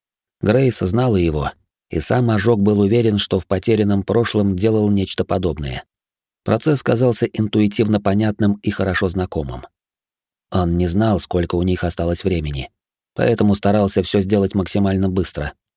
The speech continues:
но всё равно потратил несколько часов. По внешнему виду результат его трудов вышел не очень. Ожог не обращал внимания на эстетичность,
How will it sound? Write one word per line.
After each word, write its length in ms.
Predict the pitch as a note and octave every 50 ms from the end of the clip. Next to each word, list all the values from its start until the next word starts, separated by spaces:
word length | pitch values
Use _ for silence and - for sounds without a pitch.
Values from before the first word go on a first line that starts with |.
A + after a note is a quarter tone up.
| _ _ _ _ _ -
но 200 | F2+ F2 F2 E2+
всё 200 | D#2+ - - F#2+
равно 280 | F#2 F2+ G2 A2 A2 G#2
потратил 520 | - F2+ E2+ - F#2+ F#2 - - F#2 F2+
несколько 500 | F2+ F2+ F#2 F#2 F2 - - - - F2
часов. 480 | - F#2 - - D#2+ C2+ - - - _ _ _ _ _ _ _ _ _ _ _ _ _ _ -
По 100 | F2 F2+
внешнему 460 | G#2 C#3 C#3+ B2+ - B2+ A#2 A2+ A2
виду 260 | G#2 C3 C#3 A#2+ A2+
результат 500 | G#2 G#2+ F#2+ G#2 G#2+ G2+ - B2+ A#2+ -
его 200 | A2 G2+ G#2+ G#2
трудов 400 | - - G2+ G2 F#2+ A#2+ B2+ A2+
вышел 360 | G#2 G#2 A2+ A2+ - - A2+
не 140 | G#2+ G#2+ A2
очень. 460 | A2+ A2 F#2 E2 - - D2 C2+ - - _ _ _ _ _ _ _ _ _
Ожог 380 | - A2 G#2+ G2 A2+ G#2 G2+ -
не 100 | G#2 G2+
обращал 460 | G2 F#2+ G2 G2+ G2+ - A#2+ G#2+ F#2
внимания 560 | F2 F2 F2+ G2 G#2 G2+ F#2 F2 F2 E2+ E2+
на 140 | E2+ E2+ E2+
эстетичность, 840 | - - - - - - F#2+ - A2+ G#2 - - G2 E2+ - - -